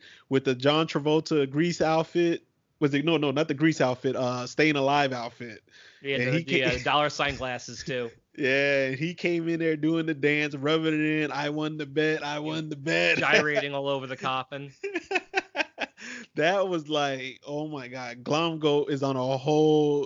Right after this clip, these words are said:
Speaker 1: different level here to, on this, on this series, man.
Speaker 2: The original was just a stereotypical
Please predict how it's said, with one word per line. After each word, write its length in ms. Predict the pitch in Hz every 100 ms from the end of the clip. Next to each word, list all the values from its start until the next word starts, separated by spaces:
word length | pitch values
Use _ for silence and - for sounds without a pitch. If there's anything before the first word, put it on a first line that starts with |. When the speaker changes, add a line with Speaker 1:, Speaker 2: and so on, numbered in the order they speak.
| -
Speaker 1:
different 360 | 143 147 135 127
level 360 | 131 131 117
here 300 | 120 127 120
to, 200 | 120 131 135 127
on 160 | 123
this, 340 | 127 127 - -
on 160 | 135 127
this 160 | 127
series, 420 | 135 120 120 117
man. 140 | 117 175
Speaker 2:
The 100 | 185
original 520 | 180 185 214 208 202
was 200 | 156 135
just 220 | 143 139
a 40 | 139
stereotypical 1000 | - 139 131 135 135 143 - 127 131